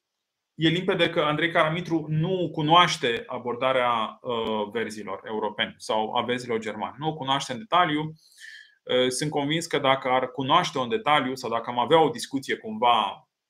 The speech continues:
repet, inclusiv cu cifrele pe masă, asta ar, uh, i-ar nuanța poziția. Poate nu și-ar schimba complet opinia, dar măcar și-ar nuanța-o și ar vedea că e multă raționalitate,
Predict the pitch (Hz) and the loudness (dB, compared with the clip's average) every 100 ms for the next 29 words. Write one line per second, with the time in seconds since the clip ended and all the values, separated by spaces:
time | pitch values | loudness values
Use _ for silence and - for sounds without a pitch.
0 | _ 143 151 156 - 156 156 147 151 165 | _ -6 -2 -4 -4 -10 -10 -10 -10 -10
1 | - 143 127 117 110 139 160 160 143 131 | -14 -6 -4 -4 -4 0 0 0 -4 -4
2 | _ _ _ _ _ _ - 143 156 151 | _ _ _ _ _ _ -4 -2 -2 2
3 | 135 127 123 123 127 123 120 117 117 113 | 4 2 0 0 0 0 0 0 0 0
4 | 113 110 107 - 143 160 156 156 147 143 | 0 0 -2 -4 4 4 4 4 2 2
5 | - 135 101 - _ 107 107 92 - 90 | 6 6 6 -2 _ -10 -10 -14 -16 -16
6 | - _ _ _ _ _ _ _ _ _ | -18 _ _ _ _ _ _ _ _ _
7 | _ - 175 170 160 156 - 139 127 123 | _ 2 2 2 -2 -2 -4 -4 -2 -2
8 | 202 202 196 113 135 120 113 139 143 139 | -4 -4 -4 -6 -10 -10 -2 -2 -2 -2
9 | 165 151 - _ _ _ _ - 139 131 | -2 -2 -6 _ _ _ _ -4 -2 0
10 | 123 120 180 165 156 147 127 123 147 147 | -4 -4 0 2 2 0 0 0 0 2
11 | 139 127 131 156 165 135 117 110 110 104 | 0 0 -2 -2 0 4 2 2 -4 -4
12 | 95 135 139 135 123 | -4 -2 -2 2 0